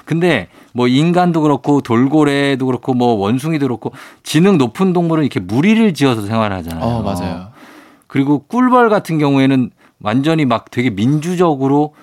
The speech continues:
Speaker 1: 서식지를 뭐 이렇게 거의 투표까지는 아니지만
Speaker 2: 네.
Speaker 1: 결정한다고 하는데
Speaker 2: 네.
Speaker 1: 문어도 집단 생활을 합니까?
Speaker 2: 어, 문어는
Speaker 1: 네.
Speaker 2: 사실은 얘가 똑똑하긴 한데
Speaker 1: 네.
Speaker 2: 굉장히 대표적인 고독한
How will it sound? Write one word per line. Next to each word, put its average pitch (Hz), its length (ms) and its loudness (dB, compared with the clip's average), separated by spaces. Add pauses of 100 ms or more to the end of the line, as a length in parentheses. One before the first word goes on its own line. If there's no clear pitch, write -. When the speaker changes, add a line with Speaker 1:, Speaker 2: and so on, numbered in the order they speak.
Speaker 1:
서식지를 156 840 -2
뭐 101 140 -6
이렇게 92 120 -12
거의 110 200 -2
투표까지는 196 640 -2
아니지만 92 460 -4
Speaker 2:
네. 113 220 -10 (180)
Speaker 1:
결정한다고 117 600 -2
하는데 107 400 -2
Speaker 2:
네. - 0 -
Speaker 1:
문어도 175 440 0
집단 - 340 -6
생활을 127 220 0
합니까? 87 340 -10 (100)
Speaker 2:
어, 113 380 -12 (100)
문어는 156 560 -2
Speaker 1:
네. 117 60 -6
Speaker 2:
사실은 139 480 -6
얘가 110 180 -4
똑똑하긴 170 480 -4
한데 131 480 -6
Speaker 1:
네. 80 240 -8 (200)
Speaker 2:
굉장히 196 1080 0
대표적인 131 1000 -6 (100)
고독한 147 580 -4